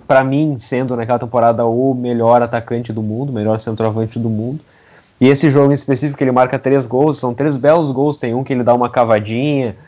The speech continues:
é, tem outro que ele chuta de fora, é, o jogo em si, tem, tem outros gols legais, um gol do Dele Alli que ele chuta de chapa de fora da área, o Son faz um gol bonito também, então...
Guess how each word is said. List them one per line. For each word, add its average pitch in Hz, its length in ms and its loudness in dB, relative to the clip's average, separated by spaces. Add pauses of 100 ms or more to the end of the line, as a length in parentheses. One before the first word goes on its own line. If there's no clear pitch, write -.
(260)
é, 104 140 -2
tem 107 100 -8
outro 117 140 -2
que 135 60 -2
ele 120 100 0
chuta 123 260 -4
de 110 100 -10
fora, 120 720 4 (420)
é, 107 200 -2
o 113 120 -2
jogo 185 180 2
em 208 80 0
si, 202 240 0
tem, 143 160 0
tem 143 140 0
outros 139 180 -2
gols 131 240 0
legais, 127 380 4
um 123 80 -6
gol 127 140 -2
do 120 60 -8
Dele 123 220 2
Alli 123 200 4
que - 60 -10
ele 113 100 -8
chuta 123 240 -8
de 110 100 -10
chapa 120 340 0
de 113 60 -18
fora 117 240 0
da 107 120 2
área, 120 280 6
o 110 40 -4
Son 120 220 -8
faz 117 240 -6
um 117 60 -10
gol 117 100 -6
bonito 113 320 -6
também, 117 320 -4
então... 123 420 -2